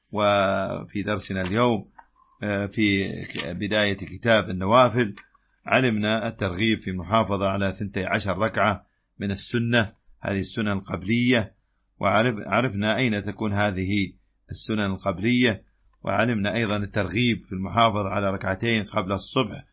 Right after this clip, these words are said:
وماذا يقرأ في هاتين الركعتين سنة الصبح، وعلمنا أيضًا الترغيب في الصلاة قبل صلاة الظهر وبعدها وما جاء فيها من الأحاديث الصحيحة الثابتة، وأيضًا من الأحاديث الضعيفة.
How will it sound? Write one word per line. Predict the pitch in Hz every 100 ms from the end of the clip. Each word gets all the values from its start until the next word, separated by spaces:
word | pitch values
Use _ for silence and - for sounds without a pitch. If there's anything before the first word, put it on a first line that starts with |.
| _ _ -
وماذا | 104 117 113
يقرأ | 104 120 113 101
في | 101
هاتين | 98 98 113 107
الركعتين | 95 92 98 98 113 101
سنة | 104 104 101
الصبح، | - - 139 - - - - - - -
وعلمنا | 104 131 113 107
أيضًا | 123 107
الترغيب | 101 110 98 110 113
في | 98
الصلاة | - 104 110
قبل | 110 110 101 101
صلاة | 101 104 98
الظهر | 92 80 117 117 101 - _ -
وبعدها | 95 87 113 117 117 117
وما | 107 101 107
جاء | 113 92
فيها | 92 110 110 113 - - _
من | 101 107
الأحاديث | 95 95 95 117 101
الصحيحة | - 90 90 113 92
الثابتة، | - 120 120 113 - 110 - - -
وأيضًا | 98 147 104 117
من | 117
الأحاديث | 104 95 113 113 98
الضعيفة. | 95 85 98 117 104 117